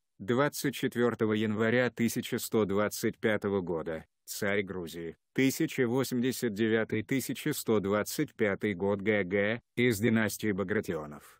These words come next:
В его правлении произошло объединение грузинских княжеств в единое централизованное государство.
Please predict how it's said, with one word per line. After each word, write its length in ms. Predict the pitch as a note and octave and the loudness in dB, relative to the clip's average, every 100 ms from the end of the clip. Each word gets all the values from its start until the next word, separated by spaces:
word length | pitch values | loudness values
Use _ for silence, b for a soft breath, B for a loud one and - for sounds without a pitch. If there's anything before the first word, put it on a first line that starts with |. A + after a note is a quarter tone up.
| - | -4
В 120 | G2+ | 2
его 320 | A#2 B2 A#2 | 4 4 4
правлении 580 | A2 G#2+ G#2 A2 G#2 A2 | 2 2 2 2 4 2
произошло 640 | G#2+ G#2+ G#2 G#2 G2 A2 G#2+ | 0 0 0 0 0 2 2
объединение 720 | G2 G2+ G#2 G2+ G#2 G#2+ G#2+ | 2 0 2 2 2 2 0
грузинских 720 | G2+ G#2 F#2 G#2 - A#2+ - - | 0 -2 -2 -4 -2 -2 -2 -4
княжеств 720 | B2+ C#3+ A2+ G2 F2 - - | -2 0 -2 -4 -8 -8 0
в 40 | |
единое 460 | G#2+ G#2+ A2+ G#2+ G#2 | 2 6 6 4 0
централизованное 1040 | - G#2 F#2+ A2+ G#2+ G#2+ G2 A2 G#2+ A2+ | -2 -2 0 2 2 2 2 2 2 2
государство. 840 | G#2+ G#2+ - F#2 E2 D#2 - E2 | 2 0 -2 -4 -6 -8 -10 -10